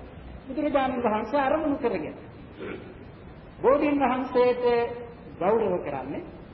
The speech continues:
බුදුරජාණන් වහන්සේ ඒ ගහ යටයි වැඩ සිටියේ උන්වහන්සේ බුද්ධත්වයට පැමිණෙන අවස්ථාවේදී. උන්වහන්සේට සෙවණ ගෙන දුන්න තැන.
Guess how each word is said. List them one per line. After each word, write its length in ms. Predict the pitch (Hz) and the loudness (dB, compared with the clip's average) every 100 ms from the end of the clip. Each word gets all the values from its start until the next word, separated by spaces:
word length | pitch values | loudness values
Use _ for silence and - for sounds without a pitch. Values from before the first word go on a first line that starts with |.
| - - - | -18 -18 -14
බුදුරජාණන් 720 | - 240 285 262 233 208 185 | -8 0 2 4 4 4 0
වහන්සේ 680 | 175 151 139 - 135 117 131 226 - - - - - - - - | 0 -2 -6 -8 -10 -8 -8 -8 -12 -16 -18 -18 -18 -18 -18 -14
ඒ 160 | - 262 | -12 -4
ගහ 240 | 170 180 254 | 0 2 4
යටයි 540 | 196 - 190 - 156 | 2 4 2 2 -2
වැඩ 200 | - 226 254 | 0 2 2
සිටියේ 520 | 247 202 165 147 220 - - - - - - - | -2 -2 0 4 2 0 -6 -12 -16 -18 -18 -14
උන්වහන්සේ 520 | - 185 180 165 160 220 | -4 2 4 2 0 0
බුද්ධත්වයට 640 | 190 175 180 - - 269 | 0 0 0 2 2 2
පැමිණෙන 360 | 247 233 240 262 | 2 0 0 0
අවස්ථාවේදී. 720 | 262 277 - 262 190 143 160 | 0 0 4 4 4 0 -4
උන්වහන්සේට 640 | - 147 160 156 - 151 254 | -4 0 2 2 2 2 2
සෙවණ 340 | - 240 285 | 4 6 6
ගෙන 200 | 285 254 | 4 2
දුන්න 260 | 262 254 262 | 2 0 -2
තැන. 220 | 302 294 | 0 0